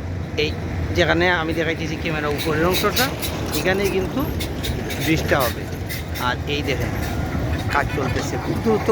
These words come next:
গতিতে, এই দেখেন কাজ চলতেছে।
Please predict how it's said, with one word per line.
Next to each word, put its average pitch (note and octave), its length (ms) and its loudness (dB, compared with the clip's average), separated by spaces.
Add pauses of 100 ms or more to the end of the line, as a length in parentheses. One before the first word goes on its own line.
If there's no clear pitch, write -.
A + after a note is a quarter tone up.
গতিতে, F3+ 340 0 (1300)
এই B2+ 100 0
দেখেন B2 220 2
কাজ A#2+ 180 0
চলতেছে। - 400 2